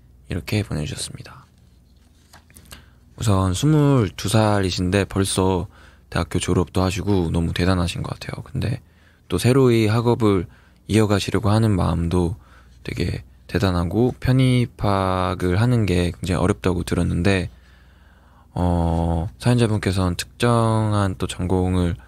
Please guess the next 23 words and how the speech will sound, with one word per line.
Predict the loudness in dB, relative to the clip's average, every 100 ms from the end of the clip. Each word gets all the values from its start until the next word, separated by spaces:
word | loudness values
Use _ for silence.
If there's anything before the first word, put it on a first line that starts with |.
| -20 -20 -20 -20 -20 _
이수하고자 | -4 0 0 0 0 0
하는 | 0 -2 -2
여-, | -6 -8
어떤 | -8 -2 0
의지와 | 2 2 2 0 -2
그 | -10
분야에 | -6 -2 0 0
대한 | 0 -2
관심이 | -2 -2 0 0 0
많으신 | 0 0 0
것 | 0
같아서 | 0 -4 -2 -2 -2 -6 -16 -20 -20 -16
아마 | -4 0 2 2
열심히 | 0 0 2 0
준비하시면 | 0 0 0 0 0 0 0 -2 -10 -20 -20 -20 -6
충분히 | 0 2 2 2
원하시는 | 2 2 0 0 -2 0
대로 | 0 0
잘 | 0 -2 -4 -4
되지 | -6 -2 -2
않을까 | -2 -6 -4 -4 -4
싶고요. | -8 -4 -2 -2 -6 -12 -14 -16 -18
제가 | -10 -2 -2 -2